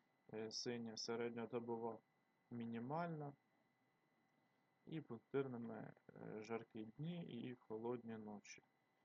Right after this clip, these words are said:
зображені. Це, е, кліматодіаграма для міста Валок. Так, і дивіться, як зручно ж нею користуватися. Переходимо на сайт Meteo Blue, відкриваємо тут,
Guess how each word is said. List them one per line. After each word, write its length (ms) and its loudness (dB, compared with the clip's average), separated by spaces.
зображені. 600 -6
Це, 400 0
е, 160 -2
кліматодіаграма 1000 0
для 320 2
міста 360 -4
Валок. 360 -4
Так, 240 -2
і 40 -18
дивіться, 460 -4
як 280 -2
зручно 480 -2
ж 140 -8
нею 240 -2
користуватися. 880 -4
Переходимо 680 2
на 160 -4
сайт 320 -2
Meteo 480 -2
Blue, 280 2
відкриваємо 800 2
тут, 120 -12